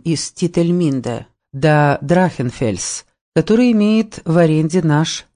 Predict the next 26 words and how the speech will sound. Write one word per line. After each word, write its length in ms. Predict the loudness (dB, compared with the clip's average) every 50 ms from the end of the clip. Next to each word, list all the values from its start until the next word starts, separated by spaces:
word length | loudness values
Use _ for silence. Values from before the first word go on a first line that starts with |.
| _
секвестрованный 1300 | -12 -8 -2 -2 -2 -2 0 -2 -2 -2 -2 -4 -2 0 0 0 2 0 0 0 0 0 0 -2 -4 -6 _ _ _ _ _ _ _ 0
амт 640 | 2 2 4 4 2 0 -2 -4 -10 -20 -20 -20 _ _ _ _ _ _ _ _ -6
Вальгольф. 880 | -2 0 2 2 2 0 -2 -4 -4 -4 -4 -6 -12 -14 -16 -20 _ _ _ _ _ _ _ _ _ _ _ _ _ _ _ _ _ _ _ _ _ _ _ _ _ _ _ _ _ _ _ _ _ _ -2
Вы 140 | 0 0 2
можете 420 | 2 2 0 0 -2 0 -2 -2
легко 300 | -2 -2 -4 -2 -2 0
рассудить, 560 | 0 -2 -2 -4 -4 -4 -2 -2 -2 -4 -4
в 80 | -6 -6
какое 380 | -6 -6 -4 -2 -2 0 0
удивление 580 | 0 -2 -4 -2 0 2 2 2 2 2 0 0
привело 400 | 0 -2 -2 0 0 0 0 0
нас 240 | 0 0 -2 -2 -4
это 160 | -4 -2 0
нечаянное 800 | -2 -2 -2 -2 -2 -2 0 0 0 0 0 0 0 -2 -2 -4 -6 _ _ _ _ _ _ _ -2
и 100 | 2 2
нашему 340 | 4 4 2 0 0 0 2
намерению 560 | 2 2 2 2 2 2 2 2 2 2 0
совсем 500 | 0 0 -2 -2 -4 -4 -4 -2 -2 -2
противное 680 | 0 0 0 0 0 -2 -4 -4 -2 0 0 0 -2 -2
происшествие. 880 | -2 -2 -2 -2 -2 0 0 0 -2 -2 -6 -6 -4 -4 -4 -4 -8 _ _ _ _ _ _ _ _ _ _ _ _ _ _ -8
Тем 200 | -4 -2 -2 0
более, 280 | 2 2 2 2 2
что 280 | 0 -2 -6 -6 -6 -6
до 140 | -4 -4 -6
сих 320 | -6 -6 -8 -10 -10 -12
пор 320 | _ -4 -2 0 0 -2